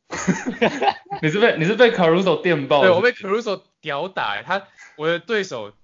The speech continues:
Speaker 2: 那个礼拜，他最后一天的时候捡，捡起来 Caruso，那时候没人要。Caruso 最后那场比赛，一场得到了四个超节。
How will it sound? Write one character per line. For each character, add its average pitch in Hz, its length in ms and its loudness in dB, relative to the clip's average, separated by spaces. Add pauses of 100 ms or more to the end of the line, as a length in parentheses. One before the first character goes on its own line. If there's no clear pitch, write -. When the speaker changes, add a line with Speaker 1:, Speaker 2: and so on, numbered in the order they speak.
(120)
Speaker 2:
那 196 100 -8
个 185 80 -4
礼 110 140 -8
拜， 147 160 -4
他 196 160 -8
最 202 240 -8
后 190 160 -4
一 175 40 -10
天 170 140 -10
的 160 80 -8
时 139 80 -10
候 165 100 -4
捡， 101 420 -14 (100)
捡 135 260 -10
起 147 140 -14
来 107 120 -8
Caruso， 117 540 -16
那 185 100 -10
时 180 60 -4
候 190 60 -2
没 127 200 -8
人 120 180 -12
要。 131 220 -12 (300)
Caruso 190 380 -6
最 202 160 -6
后 202 100 -4
那 196 100 -6
场 147 160 -10
比 117 140 -14
赛， 117 340 -8 (120)
一 196 140 -18
场 110 320 -12 (440)
得 117 140 -12
到 151 160 -2
了 139 40 -4
四 156 280 -12
个 117 120 -12
超 117 240 -12
节。 - 140 -20